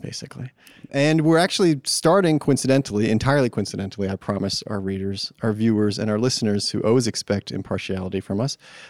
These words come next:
with the Nellie Kaplan series, which is, uh, a, I mean, I can't, well, you, I mean, Chris, you can probably tell us when the last time there was any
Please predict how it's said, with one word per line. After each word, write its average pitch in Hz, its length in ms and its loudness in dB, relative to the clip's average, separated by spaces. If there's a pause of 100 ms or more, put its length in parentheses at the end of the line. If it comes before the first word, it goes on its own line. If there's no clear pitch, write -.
(100)
with 147 220 2
the 160 80 2
Nellie 165 220 4
Kaplan 196 420 0
series, - 540 -6 (240)
which - 280 -6
is, 98 300 0 (400)
uh, 98 320 -4 (140)
a, 110 340 4 (640)
I - 80 -4
mean, 220 120 2
I 214 100 0
can't, - 300 -4 (400)
well, 120 200 0
you, 131 260 4
I 117 60 0
mean, 107 100 2
Chris, - 240 -2
you - 60 -6
can 101 100 -2
probably 98 160 0
tell 143 240 0
us 120 180 2
when 107 120 2
the 98 80 2
last 95 280 -4
time 92 380 -4
there 92 100 -4
was 92 220 -8
any 101 300 -2